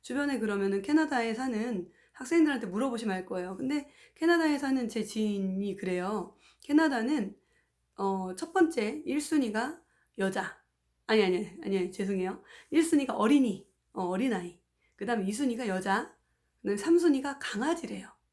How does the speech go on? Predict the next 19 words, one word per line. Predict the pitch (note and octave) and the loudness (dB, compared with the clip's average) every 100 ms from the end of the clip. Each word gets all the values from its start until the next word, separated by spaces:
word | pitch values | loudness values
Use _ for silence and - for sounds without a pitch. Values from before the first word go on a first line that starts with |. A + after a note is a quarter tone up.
| _ _ _ - | _ _ _ -12
그리고 | G3 | -8
사 | C#4+ | -4
순위가 | D#4+ D#4+ C4 D#4 F#4 F#4 _ _ _ | 4 6 6 4 0 -2 _ _ _
남자. | G3 F#3+ G3 G3 E3 - _ _ _ _ _ - | -6 -4 -2 -4 -4 -12 _ _ _ _ _ -6
이런 | A#3+ D4+ D4 C4+ B3+ A#3+ A3 - | 0 4 6 4 2 0 -4 -10
사회가 | - D#4+ D#4 A#3 A#3 C4 | -4 0 0 0 -2 -2
지금 | D#4+ G#3+ | -4 -8
캐나다 | G3 D4+ D4+ B3+ | -4 -2 -2 -4
사회라고 | C4 C4+ A#3 G3+ | -6 -6 -4 -4
얘기를 | F#3 F#3+ G#3 | -4 -4 -6
하더라고요. | C4 C4+ G3 F#3 F3+ G3 E3 _ - - _ | -4 -4 -2 -4 -4 -4 -8 _ -20 -20 _
그게 | B3+ D4+ D#4+ E4 - _ _ | 0 2 2 0 -10 _ _
인권 | D#4+ D4 D4 E4 D#4 | 0 2 4 6 6
교육이 | C#4 C4 B3 C4 A#3+ | 4 0 -2 -4 -4
아주 | G3 A#3 C4+ D4+ G#3+ F#3+ - | -6 -6 0 2 2 -2 -10
정말 | G3+ A3 G#3 F#3 F#3+ | -8 -4 -2 -2 -6
잘 | G#3 G#3+ F#3+ D4 | -4 -2 -2 -2
이루어진 | A3 B3+ B3 G3+ G#3 | 0 2 2 0 0
나라에서 | G3 G3 G#3+ F#3+ F#3 F#3+ F#3+ F#3+ - | 0 2 2 0 -2 -6 -2 -4 -4